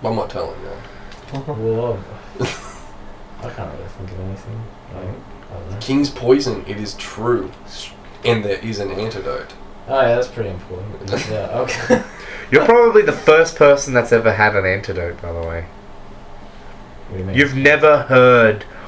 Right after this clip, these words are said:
Speaker 3: of anyone speak of an antidote to the King's poison.
Speaker 2: Ah.
Speaker 3: Like, you've heard the rumours of the King's poison before.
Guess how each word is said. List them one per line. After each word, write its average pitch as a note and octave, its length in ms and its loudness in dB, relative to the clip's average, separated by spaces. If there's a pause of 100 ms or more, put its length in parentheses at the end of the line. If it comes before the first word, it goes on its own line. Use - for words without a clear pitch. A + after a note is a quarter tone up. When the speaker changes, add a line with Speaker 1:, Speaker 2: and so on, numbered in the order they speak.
(120)
Speaker 3:
of A#2+ 140 6
anyone C3 460 6
speak B2 360 2
of A#2 80 2
an A#2 100 2
antidote A#2 560 2
to A2 80 -12
the G#2+ 80 -6
King's G#2+ 280 -6
poison. G2 540 -2
Speaker 2:
Ah. G2+ 240 -8
Speaker 3:
Like, A#2+ 140 2
you've C#3 120 2
heard D#3+ 300 6
the D#3 120 4
rumours C#3 540 6
of A2+ 120 -2
the A#2+ 60 0
King's A#2 320 -4
poison G2+ 460 0
before. F#2 520 -4